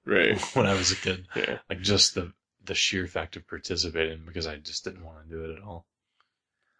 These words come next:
Speaker 2: Um, no, but I, I think, I think it's totally healthy, and, like, the first maybe third of this movie, I was totally a hundred percent behind J K Simmons' character.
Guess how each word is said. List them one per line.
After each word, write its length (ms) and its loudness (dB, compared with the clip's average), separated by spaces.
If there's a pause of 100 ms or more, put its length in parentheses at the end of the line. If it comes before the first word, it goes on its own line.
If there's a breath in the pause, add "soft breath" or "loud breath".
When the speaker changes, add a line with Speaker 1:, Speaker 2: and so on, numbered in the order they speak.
(140)
Speaker 2:
Um, 520 -8 (580)
no, 200 8
but 120 6
I, 100 4 (120)
I 40 2
think, 420 -2
I 60 -6
think 180 2
it's 360 0
totally 380 0
healthy, 600 2
and, 300 -2 (340 loud breath)
like, 300 -8
the 80 -2
first 440 2
maybe 300 2
third 280 4
of 60 4
this 180 4
movie, 260 0
I 140 -4
was 340 -4 (320)
totally 760 2
a 80 6
hundred 280 0
percent 440 2
behind 400 -2
J 140 -4
K 140 -10
Simmons' 380 2
character. 420 -6